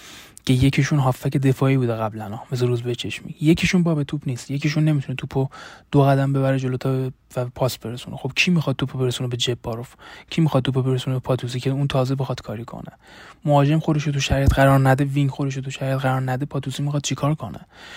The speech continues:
این میشه که پاتوسی افت می‌کنه. یعنی مربی هم که بالا سرش قرار می‌گیره وقتی کلاً تفکرات دفاعی داره و تو زمین تمرین کلاً داره رو دفاع کار می‌کنه، باعث می‌شه که بازیکن افت کنه و این چیزی بشه که ما تو لیگمون داریم می‌بینیم دیگه.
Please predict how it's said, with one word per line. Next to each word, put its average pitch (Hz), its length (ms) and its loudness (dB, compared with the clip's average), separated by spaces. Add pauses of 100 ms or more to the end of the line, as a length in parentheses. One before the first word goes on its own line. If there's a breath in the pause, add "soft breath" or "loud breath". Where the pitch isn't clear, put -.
(240 loud breath)
این 190 160 6
میشه 131 280 2
که 135 120 0
پاتوسی - 480 -4
افت - 320 0
می‌کنه. 123 320 -6
یعنی 123 120 -2
مربی 131 580 0
هم 131 100 0
که 127 100 -4
بالا 123 200 2
سرش 127 260 -2
قرار 120 260 -2
می‌گیره 123 260 -6
وقتی 131 280 -2 (440 loud breath)
کلاً 127 360 2
تفکرات 127 460 0
دفاعی 127 440 0
داره 127 160 0
و 127 80 -2
تو 127 140 -4
زمین 131 260 0
تمرین 131 360 -2
کلاً 131 220 -2
داره 131 180 -2
رو 127 80 -2
دفاع 127 320 -2
کار 131 200 -4
می‌کنه، 131 300 -4
باعث 143 240 0
می‌شه 143 160 -4
که 143 80 -2
بازیکن 120 400 -6
افت 143 220 -6
کنه 139 200 -2
و 127 180 -4 (500 loud breath)
این 143 140 4
چیزی 139 300 2
بشه 131 160 0
که 127 80 -2
ما 123 100 -2
تو 123 120 -6
لیگمون 120 340 -2
داریم 117 200 -8
می‌بینیم 113 400 -10
دیگه. - 200 -18